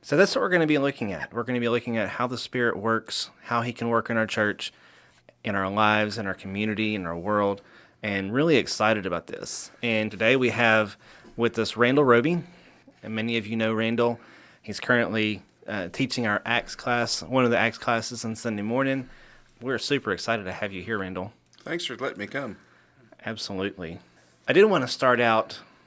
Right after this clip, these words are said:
Speaker 1: before we get into our text and what we're gonna be looking at, as we're talking about the Holy Spirit,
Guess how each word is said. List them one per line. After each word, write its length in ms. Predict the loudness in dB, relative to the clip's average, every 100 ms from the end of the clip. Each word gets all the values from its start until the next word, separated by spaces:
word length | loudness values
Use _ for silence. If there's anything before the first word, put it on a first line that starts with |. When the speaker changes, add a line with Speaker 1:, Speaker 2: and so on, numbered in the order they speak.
| -20
Speaker 1:
before 240 | -6 2
we 120 | 2
get 160 | 2 0
into 240 | -2 -4
our 80 | -6
text 420 | -2 -2 -2 -6 -6
and 100 | -4
what 120 | -4
we're 80 | -4
gonna 180 | -4
be 100 | -4
looking 360 | -4 -4 -4 -2
at, 300 | 0 0 -4 _ _ _ _ _ _ _ 2
as 240 | 2 0
we're 80 | -4
talking 380 | 0 0 0 2
about 180 | 2
the 80 | 2
Holy 200 | -4 -4
Spirit, 360 | -6 -6 -6